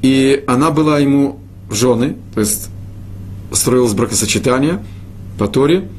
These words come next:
и он вошел к ней, и дал Бог ей сына, э, беременность, и Телет Бен, она родила, Рут родила сына.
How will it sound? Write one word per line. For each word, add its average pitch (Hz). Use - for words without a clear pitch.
и 113
он 135
вошел 165
к 170
ней, 220
и 127
дал 185
Бог 196
ей 156
сына, 240
э, 143
беременность, 175
и 214
Телет 156
Бен, 208
она 170
родила, 185
Рут 285
родила 180
сына. 233